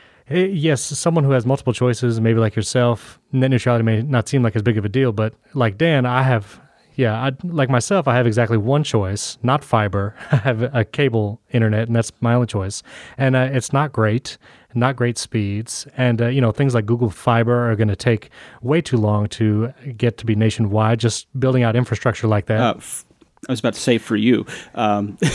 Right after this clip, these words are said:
Speaker 2: <laughs> I'm in Raleigh, North Carolina, one of the seven cities that was announced recently as a candidate
Speaker 1: Right.
Speaker 2: for, uh, as actually where fiber
Speaker 1: Seven.
Speaker 2: will be.
Speaker 1: <laughs> One of seven.
Speaker 2: Um,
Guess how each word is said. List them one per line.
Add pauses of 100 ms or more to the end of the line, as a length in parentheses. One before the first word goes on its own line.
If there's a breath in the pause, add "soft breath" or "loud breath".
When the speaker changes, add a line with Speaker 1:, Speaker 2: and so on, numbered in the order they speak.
Speaker 2:
<laughs>
I'm
in
Raleigh,
North
Carolina,
one
of
the
seven
cities
that
was
announced
recently
as
a
candidate (100)
Speaker 1:
Right.
Speaker 2:
for, (120)
uh,
as
actually
where
fiber
Speaker 1:
Seven.
Speaker 2:
will
be.
Speaker 1:
<laughs>
One
of
seven.
Speaker 2:
Um,